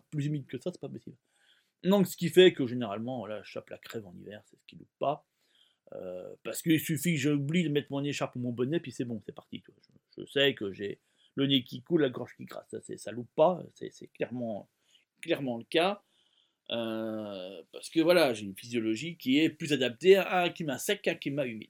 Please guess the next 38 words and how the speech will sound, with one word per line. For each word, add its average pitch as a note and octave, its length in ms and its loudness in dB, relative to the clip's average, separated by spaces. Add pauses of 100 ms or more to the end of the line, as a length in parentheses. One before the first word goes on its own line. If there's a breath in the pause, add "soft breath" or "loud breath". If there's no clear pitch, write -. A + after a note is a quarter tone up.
Bon. - 180 -20 (1080)
Euh, - 20 -20 (320)
un A2 160 -6
jour F#3 360 2
viendra, D3 460 4
comme G#2+ 200 -8
disait, A#2+ 400 -2
euh, F#2+ 200 -6 (160)
dans - 80 -16
le F2+ 100 -16
célèbre G#2+ 480 -4 (360)
roman A#2 320 -2
de F#2+ 180 -10 (220)
Pierre - 240 -16
Perrault A#2 260 -4
avec, - 300 -14
euh, - 40 -20 (920 soft breath)
voilà, G2+ 440 -8
La G#2 40 -8
Belle A#2+ 160 -2
au A2 40 0
bois A2 80 2
dormant, C#3 260 -2
un C#3 80 0
jour E3+ 160 -4
viendra, B2+ 420 -6 (360)
<laughs> - 440 -14 (600 loud breath)
j'irai B2+ 340 -2
vers - 180 -8
ces A#2+ 220 -6 (100)
contrées D3 380 -4
lointaines C3+ 580 -2
qui - 140 -20
sont E3+ 320 -4
des B2+ 160 -6
pays D3 460 -4
dans A2+ 120 -6
lesquels A#2+ 540 4